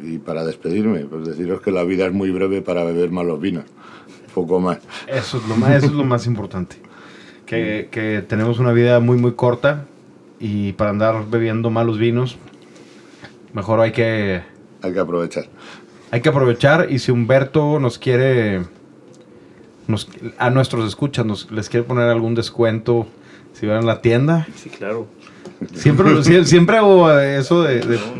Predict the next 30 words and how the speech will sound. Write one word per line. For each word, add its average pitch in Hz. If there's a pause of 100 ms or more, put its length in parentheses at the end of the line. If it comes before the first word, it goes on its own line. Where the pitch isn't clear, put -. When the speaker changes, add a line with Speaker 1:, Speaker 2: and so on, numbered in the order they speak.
Speaker 3:
no, 113
claro, 113
que 104
vayan 104
a 123
la 120
tienda, 120
que 107
digan 110
que 107
escucharon 110
el 104
podcast, 113 (920)
este, 95
y, 92 (880)
y 98
le 95
vamos 104
a 107
dar 101
un -
muy 107
buen 98
descuento. - (420)
Que 101
pregunten 107
por 110
Mauricio, 107
por 101
mí. 156